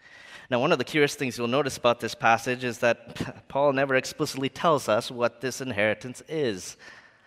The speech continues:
However, he affirms two things in our text that give us a clue about what he means. Look with me at the passage.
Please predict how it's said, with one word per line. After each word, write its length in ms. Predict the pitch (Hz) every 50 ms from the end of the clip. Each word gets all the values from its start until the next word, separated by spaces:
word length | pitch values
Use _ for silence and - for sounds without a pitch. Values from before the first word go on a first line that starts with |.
| _ _ _ _ _ _ - - - - - -
However, 360 | 123 127 160 196 180 139 139
he 120 | 147 143
affirms 420 | 139 - - - 147 143 147 143 -
two 160 | - 208 208
things 300 | - - 135 127 113 -
in 60 | 123
our 100 | 120 117
text 340 | 117 - - 131 - - -
that 120 | 143 127
give 140 | 120 139 127
us 140 | 135 123 -
a 40 | 131
clue 320 | - - - 185 170 135
about 240 | 113 98 117 123 104
what 160 | 113 110 104
he 160 | - - 123
means. 420 | 123 139 160 156 123 101 95 - -
Look 140 | 156 165 -
with 140 | 127 -
me 100 | - 113
at 100 | 110 110
the 60 | - 139
passage. 520 | - 147 139 135 127 - 104 90 - -